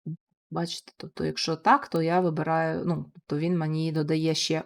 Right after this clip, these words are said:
колір зелений, це наче той, який є за кадром. А тут в мене білий, так, він бачить всі кольори.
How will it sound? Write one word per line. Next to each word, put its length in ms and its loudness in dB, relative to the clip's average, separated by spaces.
колір 300 0
зелений, 420 2
це 200 -6
наче 320 -6
той, 160 -2
який 440 -4
є 460 -2
за 260 2
кадром. 500 -4
А 60 -6
тут 240 -4
в 40 -2
мене 320 0
білий, 480 2
так, 380 0
він 140 0
бачить 340 2
всі 280 -2
кольори. 480 0